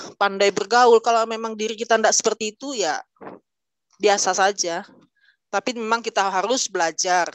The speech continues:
terus belajar. Nah, lama-kelamaan kan akan ter-, ter-, ter-, tergali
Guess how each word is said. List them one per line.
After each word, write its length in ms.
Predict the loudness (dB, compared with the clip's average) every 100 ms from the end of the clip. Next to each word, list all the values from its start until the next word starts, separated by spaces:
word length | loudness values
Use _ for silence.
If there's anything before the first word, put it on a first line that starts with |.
| -14 _ _ _
terus 480 | -8 0 2 2 0
belajar. 540 | -2 -4 -4 -4 -6 -6
Nah, 240 | -12 -10 -4
lama-kelamaan 720 | -4 -2 -2 -2 -2 -4 -4
kan 180 | -6 -6
akan 320 | -8 -6 -6 -6
ter-, 180 | -8 -10 -16 _
ter-, 180 | -6 -4 0
ter-, 200 | 0 -2 -20 -20 -20 _
tergali 720 | -4 2 6 8 8 4 2